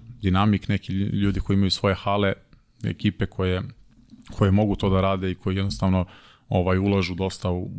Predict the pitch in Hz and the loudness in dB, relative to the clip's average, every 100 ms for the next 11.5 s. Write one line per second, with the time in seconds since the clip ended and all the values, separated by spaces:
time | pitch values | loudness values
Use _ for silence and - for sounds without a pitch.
0 | 98 98 92 90 90 92 - 92 98 - | -6 -2 -2 -2 -6 -6 -6 -6 -6 -10
1 | - 90 - 104 - - 95 90 87 - | -6 -6 -6 -8 -6 -4 -2 0 -2 -2
2 | 98 98 98 95 104 95 - 92 98 95 | 0 2 2 0 2 0 0 -2 2 2
3 | - 95 92 87 90 87 92 - 92 - | 2 0 0 -2 -4 -4 -8 -8 -10 -12
4 | - - 92 95 92 92 - - 95 90 | -16 -14 -14 -10 -8 -8 -12 -8 -2 0
5 | 92 92 92 98 - _ _ _ _ - | 2 2 0 -4 -8 _ _ _ _ -12
6 | 80 - - - 98 - 85 - - - | -10 -10 -14 -16 -10 -6 -6 -6 -10 -6
7 | - 90 87 92 87 - 87 98 95 - | 0 0 0 -4 -4 -4 -2 0 0 0
8 | 101 98 92 95 92 90 - - - 101 | -2 0 -2 -4 -6 -4 -4 -4 -2 0
9 | 107 113 107 95 104 107 110 92 98 - | 2 2 2 0 -2 0 0 0 -2 -2
10 | 101 107 98 101 - 95 98 - - 95 | -2 -2 -2 -2 0 -2 -2 -4 0 0
11 | 92 98 95 95 | 2 2 2 0